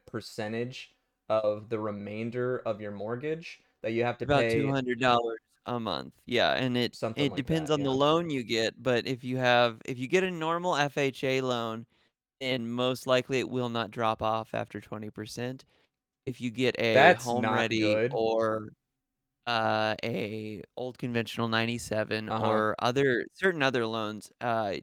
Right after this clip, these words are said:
Speaker 2: and I believe including U S D A loans or a V A loan, it, it drops off after twenty percent.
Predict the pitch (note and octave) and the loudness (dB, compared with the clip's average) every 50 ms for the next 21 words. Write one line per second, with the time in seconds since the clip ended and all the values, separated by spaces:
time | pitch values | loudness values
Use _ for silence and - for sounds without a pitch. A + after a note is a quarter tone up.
0 | - _ _ _ - A#2 C3+ C3+ B2 C3 B2 D3 D3+ D3 B2+ B2+ B2+ A#2+ - C3+ | -10 _ _ _ -6 -2 0 2 2 2 2 2 2 2 0 0 -6 -6 -4 -4
1 | B2 A#2+ A#2 A#2 A#2 A2+ A2 G#2+ - - A2+ A2 A2 A2 A2+ A2+ G#2+ G#2+ G2+ G#2+ | -2 -2 -2 -2 -2 -2 -2 -4 -6 -6 -4 -2 -2 -2 -2 -4 -6 -6 -6 -6
2 | A2 G#2+ - A2 A2+ G#2+ G#2+ A2+ G#2+ A2+ G#2+ G2 C3 _ _ - - _ _ _ | -6 -6 -4 -2 -2 0 0 0 -2 -6 -10 -10 -12 _ _ -20 -20 _ _ _
3 | - - C3 - _ - - C3+ C#3 - C3+ B2+ A2 G#2+ - - A2 G#2+ A2 G#2 | -4 -4 -4 -4 _ -4 -2 -2 0 2 4 4 4 4 2 0 -2 0 -2 -6
4 | G#2 - G2+ - - G#2+ G#2 G2+ - G#2+ - - G#2 F#2+ - _ | -8 -10 -14 -12 -10 -10 -10 -10 -10 -12 -10 -10 -10 -12 -12 _